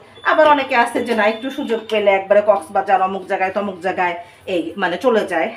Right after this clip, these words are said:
তারাও ভালো, কিন্তু তারা আমাদের মতো তো ভয় পায় না। আমরা আবার একটু ভয় পাই বাবা, ভীতু মানুষ, আমি তো সবসময়ই বলি। এই যে বড় ছেলে বাইরে গেছে, না আসা পর্যন্ত এই যে চা দিয়ে দিলাম, বক বক করতেছি,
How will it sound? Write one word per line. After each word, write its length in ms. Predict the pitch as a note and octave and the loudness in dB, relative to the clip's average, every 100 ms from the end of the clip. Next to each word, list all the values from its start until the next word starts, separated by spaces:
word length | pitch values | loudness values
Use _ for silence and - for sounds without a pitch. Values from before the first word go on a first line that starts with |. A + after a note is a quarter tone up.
| - | -2
তারাও 260 | A3+ C4+ F4+ | 2 2 2
ভালো, 340 | D4 A#3+ F#3+ | 2 0 0
কিন্তু 200 | A#3 A#3 | -4 -2
তারা 180 | B3 B3 | 0 2
আমাদের 220 | A3+ A3 | 2 0
মতো 180 | G#3+ G#3+ | 0 -4
তো 140 | G#3 | -6
ভয় 220 | G#3 F#3+ F#3+ | -2 -2 0
পায় 140 | D3 | -4
না। 80 | C#3+ | -4
আমরা 120 | E3 | -4
আবার 120 | F3+ | -4
একটু 160 | G3 - | -2 -2
ভয় 200 | - E3 | -2 -4
পাই 180 | D#3 C#3 | -4 -8
বাবা, 220 | C#3 D#3 | -6 -6
ভীতু 280 | F#3 F#3+ F#3+ | -6 -6 -6
মানুষ, 320 | D#3+ A#2+ D3 - _ - - | -6 -8 -12 -18 _ -14 -8
আমি 140 | F#3 | -6
তো 60 | G#3 | -4
সবসময়ই 540 | G#3+ - F#3 F3 E3 D3+ | -4 -4 -6 -2 -2 -2
বলি। 220 | C3 - - _ - - - | -6 -12 -18 _ -20 -18 -6
এই 80 | F#3+ | 0
যে 80 | |
বড় 200 | G#3+ G#3+ G3 | 6 6 6
ছেলে 220 | A#3+ A3 | 4 4
বাইরে 300 | A3 G#3+ G#3 | 6 4 2
গেছে, 340 | A3+ B3 D#4+ F4+ - | -2 -2 -2 -4 0
না 100 | G#3+ | 2
আসা 320 | F#3+ G#3+ G3+ | 2 2 -2
পর্যন্ত 540 | G3+ A#3 A#3 A#3+ E4 G#4 - - - | -2 -6 -4 -6 -4 -6 -10 -16 -6
এই 80 | |
যে 60 | G#3+ | -4
চা 240 | G#3+ C4 | 2 2
দিয়ে 220 | A3+ A#3 F3+ | 2 0 0
দিলাম, 220 | E3+ E3+ | -2 0
বক 200 | A3 A3+ | 0 0
বক 140 | A#3 - | -6 -4
করতেছি, 540 | A3+ - A#3 - D#4+ | -8 -6 -10 -6 -8